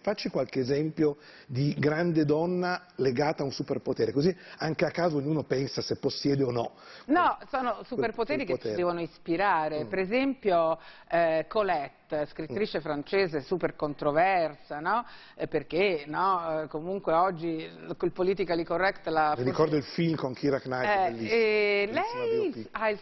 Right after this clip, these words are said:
Speaker 2: ha avuto il superpotere di, eh, abbattere stereotipi e pregiudizi e tabù,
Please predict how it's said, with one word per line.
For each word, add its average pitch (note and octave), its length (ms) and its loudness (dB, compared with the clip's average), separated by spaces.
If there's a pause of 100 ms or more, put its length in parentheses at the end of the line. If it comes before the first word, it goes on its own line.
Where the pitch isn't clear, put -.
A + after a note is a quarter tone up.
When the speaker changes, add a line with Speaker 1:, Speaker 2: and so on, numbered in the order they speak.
(100)
Speaker 2:
ha G#3 280 2
avuto A#3 300 -2
il E3+ 80 -4
superpotere A3 960 0 (340)
di, B3+ 440 2
eh, G3+ 120 -2
abbattere F#3+ 840 -2 (100)
stereotipi A3+ 640 0
e F#3+ 60 -2
pregiudizi D#3 880 -4 (300)
e A3 240 4
tabù, D#3 460 -2